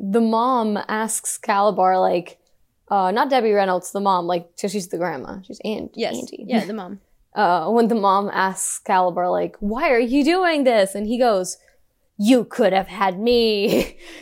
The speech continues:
Speaker 1: You could have had me
Speaker 2: Yeah.
Speaker 1: and been my queen, and we could have ruled together." And it's like, "Wait, so you did
Speaker 2: Weak.
Speaker 1: this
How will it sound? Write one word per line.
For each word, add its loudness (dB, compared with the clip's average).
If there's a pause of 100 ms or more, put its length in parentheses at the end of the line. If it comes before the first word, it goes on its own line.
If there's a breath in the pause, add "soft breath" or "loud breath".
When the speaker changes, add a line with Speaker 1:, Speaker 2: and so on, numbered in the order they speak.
(140 loud breath)
Speaker 1:
You 4
could 2
have 0
had 2
me 4
Speaker 2:
Yeah. 2
Speaker 1:
and -2
been 2
my 2
queen, 0
and 4
we 2
could 2
have 0
ruled 0
together." 2
And 2
it's -2
like, -2
"Wait, 2
so -8
you -4
did 0
Speaker 2:
Weak. -6
Speaker 1:
this -4